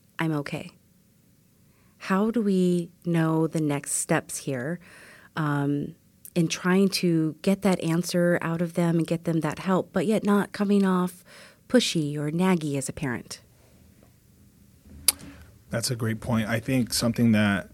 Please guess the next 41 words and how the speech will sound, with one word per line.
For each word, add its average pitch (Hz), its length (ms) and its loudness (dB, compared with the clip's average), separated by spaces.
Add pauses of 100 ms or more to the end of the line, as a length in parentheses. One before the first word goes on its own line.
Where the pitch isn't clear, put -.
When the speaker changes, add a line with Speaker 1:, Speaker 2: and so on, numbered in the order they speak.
Speaker 2:
needs 117 240 -2
to - 60 -6
be 110 140 2
addressed 104 500 0
is 101 500 -2
the 107 180 -4
fact 101 320 -4
that 101 400 -4
we 110 120 -2
need 110 220 0
to 98 520 0 (300)
meet 110 340 0
our 107 160 -2
students 110 640 0 (480)
where 107 140 -2
they're 98 200 0
at. 90 300 -4
So 98 420 -2
sometimes 107 680 0 (760)
we 104 520 2
don't 117 320 2
want 120 180 2
to - 120 -2
add 117 200 0
pressure, 135 500 2
but 117 140 0
at 107 140 -2
the 110 60 -2
same 110 260 2
time, 113 340 0
we 107 80 2
want 107 260 0
to 107 240 -2
be 107 140 -2
compassionate 117 960 0
and 110 280 -4
express 107 420 -2
this 110 100 -4
genuine 104 400 0
concern 104 500 -4
that 104 340 -4